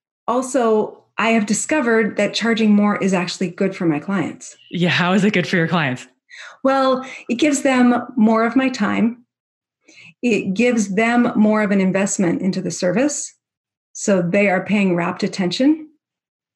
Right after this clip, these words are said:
Speaker 1: which is really important when you're trying to deal with behavior and the emotions behind money.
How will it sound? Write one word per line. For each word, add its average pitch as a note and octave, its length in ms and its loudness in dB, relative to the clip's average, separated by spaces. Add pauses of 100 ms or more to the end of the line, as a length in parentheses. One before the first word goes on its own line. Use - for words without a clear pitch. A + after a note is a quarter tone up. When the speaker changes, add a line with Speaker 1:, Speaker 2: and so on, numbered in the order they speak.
Speaker 1:
which A3 180 0
is A#3+ 160 4
really C#4+ 240 4
important B3+ 540 0
when A#3+ 140 0
you're A#3 140 0
trying A#3+ 300 -2
to A3 100 -2
deal G#3+ 220 2
with G#3 180 -4
behavior G3 720 -2 (380)
and F#3 400 -2
the F#3+ 80 -2
emotions F#3+ 440 -2
behind F#3+ 380 -4
money. F#3 380 -4